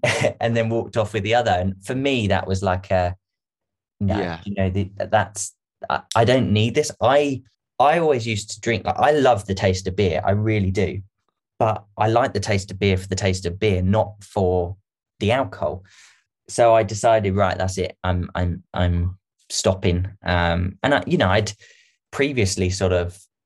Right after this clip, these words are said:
Speaker 1: had lots of different alcohol-free beers. I was very inter-, you know, interested in, in the, the market anyway. And I, so I gave up.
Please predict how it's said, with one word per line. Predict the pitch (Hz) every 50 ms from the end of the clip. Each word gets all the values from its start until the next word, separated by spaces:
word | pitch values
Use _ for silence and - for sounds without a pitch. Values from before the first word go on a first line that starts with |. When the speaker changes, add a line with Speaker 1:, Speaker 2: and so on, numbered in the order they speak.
| _ _
Speaker 1:
had | - - - - 107 104 98 92
lots | 98 95 - - -
of | 104 95 95
different | 98 95 92 - 95 92
alcohol-free | 92 92 92 - - 90 90 92 - - 92 90 90 90
beers. | 92 95 92 92 95 92 90 90
I | 92
was | 90 87 -
very | - 95 92 90 90
inter-, | 98 107 107 104 104 - - 95 - - _
you | - 98
know, | 87 -
interested | - 127 123 113 104 - 95 90 92 - - 95 95
in, | 92 87 87 90 95 95 - - - - _ _
in | - 101 95
the, | 92 90 87 92 - _ _ _
the | 95
market | 98 98 95 90 95 95 - -
anyway. | - 107 107 104 92 - - - 82 98 98 - _ _ _ _ _ _ _ _ _ _ _ _
And | - 127 127 123
I, | 120
so | - - - 120
I | 123
gave | 117 135 135 139 120 120
up. | 117 110 98 95